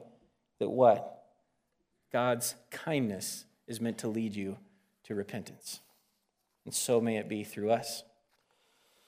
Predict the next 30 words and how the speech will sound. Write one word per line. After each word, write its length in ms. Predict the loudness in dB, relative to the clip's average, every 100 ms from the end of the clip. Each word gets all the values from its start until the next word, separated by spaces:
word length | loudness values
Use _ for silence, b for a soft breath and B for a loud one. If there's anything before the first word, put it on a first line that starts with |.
| _ _ _ 6
Now, 140 | 8
there's 260 | 10 10 12
a, 240 | 12 12 12
a 80 |
difficult 460 | 8 8 8 6 10
part 160 | 10 10
of 60 |
this 120 | 6
discussion, 500 | 0 2 2 2 0
and 140 | 2 6
that 120 | 8
is 200 | 8 6
the 100 | 0
world 600 | 6 10 10 8 4 0
typically, 520 | 2 2 4 4 4
in 140 | 2 2
many 220 | 2 6
ways 340 | 8 8 6
and 100 | 2
in, 200 | 0 -2 -2
and 120 | 0
many 160 | 2 2
times, 340 | 2 2 2
is 100 | 2
very 280 | 4 6 6
hostile 640 | 4 2 2 6 6 6
to 160 | 0 -6
the 80 | -6
Christian 400 | -6 -6 -6 -4
church. 420 | -4 -4 -6